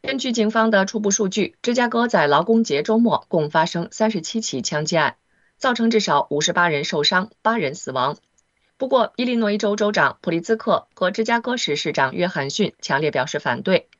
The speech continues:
誓言提出法律挑战。白宫发布声明，谴责普利兹克一再拒绝联邦援助，并说他被反川普精神失常综合症蒙蔽，无法结束暴力犯罪。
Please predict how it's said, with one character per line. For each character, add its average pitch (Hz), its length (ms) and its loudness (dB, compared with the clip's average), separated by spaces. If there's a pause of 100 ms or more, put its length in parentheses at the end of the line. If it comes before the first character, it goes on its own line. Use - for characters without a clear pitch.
(140)
誓 - 160 2
言 170 220 2
提 151 160 -4
出 160 160 0
法 151 160 -2
律 147 120 -4
挑 135 220 0
战。 160 240 0 (680)
白 247 120 0
宫 269 220 -6
发 262 100 -8
布 247 100 -4
声 233 160 -4
明， 175 240 -2
谴 151 220 -2
责 151 220 0
普 - 100 -8
利 143 140 -4
兹 - 160 -6
克 - 320 0
一 180 100 -2
再 202 220 0
拒 190 180 -2
绝 131 300 -2
联 143 160 2
邦 151 180 0
援 135 180 -2
助， - 260 0 (280)
并 190 140 0
说 190 260 0 (280)
他 262 120 -4
被 233 160 2
反 190 160 0
川 208 220 2
普 175 100 0
精 214 180 -2
神 147 220 -2
失 220 160 0
常 156 300 -6
综 220 180 -2
合 127 160 2
症 127 220 0
蒙 123 180 -2
蔽， 185 220 2 (180)
无 220 160 4
法 139 220 0
结 131 220 -2
束 147 220 2
暴 151 220 2
力 131 120 -6
犯 139 200 -4
罪。 151 280 0